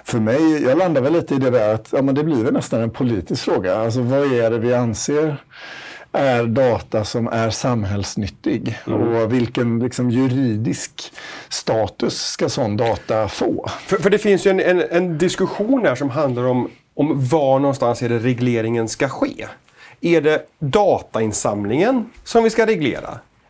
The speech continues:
Speaker 2: Eller är det tillämpningen som vi ska reglera? Och det är ju också en viktig fråga, därför att om vi, om vi reglerar, om vi reglerar datainsamlingen,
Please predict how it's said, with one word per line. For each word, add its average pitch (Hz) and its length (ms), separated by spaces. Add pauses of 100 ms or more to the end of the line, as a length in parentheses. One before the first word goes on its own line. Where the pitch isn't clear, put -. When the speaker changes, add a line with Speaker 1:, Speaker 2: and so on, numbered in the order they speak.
Speaker 2:
Eller 160 240
är 156 40
det 151 180
tillämpningen 147 1080 (240)
som - 180
vi 220 80
ska 214 180
reglera? 151 540 (640)
Och 190 140
det 160 100
är 196 40
ju 220 100
också - 340
en 277 60
viktig 262 340
fråga, 127 260
därför 143 160
att 156 60
om 160 80
vi, 165 80
om 170 140
vi 175 120
reglerar, 160 800 (200)
om - 220
vi 175 180 (180)
reglerar 165 560
datainsamlingen, 123 1040